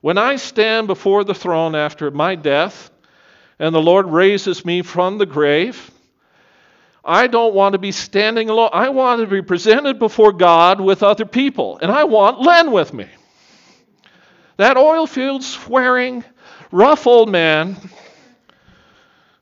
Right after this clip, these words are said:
that other people have given up on, I want Len with me. Who do you want with you when you come before God? It's just not gonna happen by accident. You don't just wish for that.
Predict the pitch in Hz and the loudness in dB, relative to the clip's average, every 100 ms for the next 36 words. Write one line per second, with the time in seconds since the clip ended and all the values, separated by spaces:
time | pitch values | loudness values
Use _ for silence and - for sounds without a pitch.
0 | _ _ _ 165 220 302 339 - 311 262 | _ _ _ -2 0 0 0 -2 -2 2
1 | 247 208 190 214 196 170 151 147 139 151 | 4 4 0 -2 -2 -4 -4 -4 -4 -4
2 | 202 247 202 208 196 156 123 117 101 - | -6 -6 -4 -4 -2 -2 -4 -6 -10 -12
3 | 80 - - 339 330 294 285 214 175 135 | -20 -10 -2 0 2 0 2 2 2 -2
4 | 127 120 - 117 92 87 - _ _ _ | -6 -6 -10 -10 -10 -14 -20 _ _ _
5 | _ _ _ _ _ _ 160 165 165 156 | _ _ _ _ _ _ -6 -2 -2 -2
6 | 143 - 131 120 - 107 95 85 - _ | -4 -4 -6 -8 -8 -10 -10 -18 -20 _
7 | _ _ _ _ _ _ _ _ _ - | _ _ _ _ _ _ _ _ _ -14
8 | 175 - 339 - 220 185 190 156 160 156 | -12 -10 -10 -6 -4 -2 -2 -4 -4 -6
9 | 160 127 135 127 151 - - 151 165 - | -8 -4 -2 -2 -2 -4 -8 -8 -8 -8
10 | 185 196 285 277 - 202 170 147 139 202 | -10 -6 -6 -8 -4 -4 -4 -8 0 0
11 | - - 156 127 135 185 - | 0 -10 -6 -4 -4 -6 -8